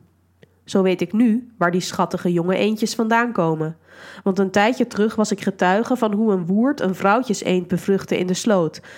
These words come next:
waarbij de dame in kwestie allesbehalve zachtzinnig onder water werd gedrukt. Met romantiek heeft de gemiddelde voortplanting in het dierenrijk bar weinig te maken.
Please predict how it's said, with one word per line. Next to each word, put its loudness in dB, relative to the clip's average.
waarbij 2
de 0
dame 2
in -2
kwestie -2
allesbehalve 2
zachtzinnig 0
onder 0
water 0
werd -2
gedrukt. -4
Met -2
romantiek 0
heeft -2
de -4
gemiddelde 0
voortplanting 0
in -2
het -4
dierenrijk 0
bar 2
weinig 0
te -6
maken. -4